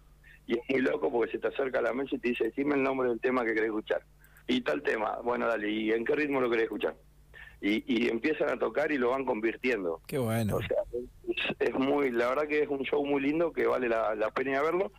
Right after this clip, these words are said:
Speaker 1: Y después, bueno, van a estar el domingo a las doce, eh, haciendo ya folclore, porque es una peña. Y a su vez nos, nos dimos otro lujito.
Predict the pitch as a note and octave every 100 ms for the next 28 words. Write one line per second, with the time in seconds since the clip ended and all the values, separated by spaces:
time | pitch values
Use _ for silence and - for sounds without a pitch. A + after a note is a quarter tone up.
0 | - - - E3 - G3+ F#3+ D3+ D3+ -
1 | D#3 D3 C#3 D#3 D#3 D3 D3 E3+ - F3+
2 | - - - - - - A2+ A#2 - -
3 | G#2 - C3 C#3+ - B2+ - G#2+ - C#3
4 | C3 - - F2 G2+ A2+ A#2+ E3+ E3+ G3
5 | - - - - - - - F3+ F3+ G3+
6 | G#3+ G#3+ G#3+ - D#3 D#3 E3 E3 D#3+ D3+
7 | F3+ F3 D#3 D#3+ D#3 G3 F#3+ F#3+